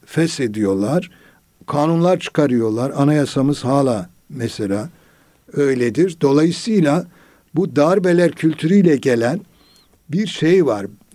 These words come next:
Korku, tehdit, beka ve toplumu da bununla etkileme ve yönlendirme var. Yirmi sekiz Şubat'ta en yoğun bir biçimde kullanılan işgal ve kurtuluş söylemiydi.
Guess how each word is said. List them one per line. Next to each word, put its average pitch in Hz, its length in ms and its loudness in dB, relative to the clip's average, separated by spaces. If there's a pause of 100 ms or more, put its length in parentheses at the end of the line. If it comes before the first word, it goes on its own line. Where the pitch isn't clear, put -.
(140)
Korku, 143 640 0 (100)
tehdit, 127 640 -2
beka 127 580 -2 (520)
ve 165 120 -2
toplumu 165 480 -2
da 180 220 0 (100)
bununla 165 560 2
etkileme 165 580 2
ve 156 100 2
yönlendirme 127 720 0
var. 92 180 -4
Yirmi 151 300 2
sekiz 170 360 -4
Şubat'ta 156 720 0 (640)
en 190 220 2
yoğun 170 380 2
bir 151 200 0
biçimde 127 400 -2
kullanılan 147 760 0 (560)
işgal 190 560 2 (560)
ve 160 160 -2
kurtuluş 196 500 -4
söylemiydi. 104 640 -2